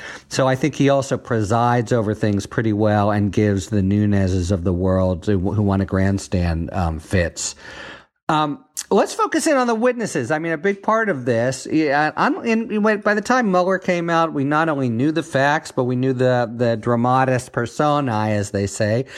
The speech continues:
This was America's, you know, first look, um, at Taylor and, and Kent.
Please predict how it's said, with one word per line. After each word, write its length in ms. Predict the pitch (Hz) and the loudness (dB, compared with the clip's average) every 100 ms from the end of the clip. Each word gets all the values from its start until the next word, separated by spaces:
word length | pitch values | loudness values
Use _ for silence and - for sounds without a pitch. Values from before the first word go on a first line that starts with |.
| - - - - | -14 -14 -6 -2
This 160 | 240 | 0
was 120 | 403 | 2
America's, 800 | 311 294 240 240 240 226 202 190 - | 2 2 2 2 0 0 0 -4 -4
you 120 | 190 | 0
know, 120 | 170 | 0
first 580 | 147 - 190 196 - - - | 0 0 2 2 -4 -12 -4
look, 680 | 123 117 143 135 - - - _ - - _ - | 0 2 2 0 -4 -18 -20 _ -20 -20 _ 0
um, 300 | 131 127 127 | 2 2 0
at 360 | 127 123 117 | 0 0 0
Taylor 640 | - 143 123 120 120 117 - | 0 0 2 0 0 -2 -2
and, 580 | 117 117 110 107 107 107 - | -2 0 0 0 0 -4 -4
and 340 | 110 104 101 | -2 0 -2
Kent. 480 | - - 120 175 - | -4 -2 -2 -2 -6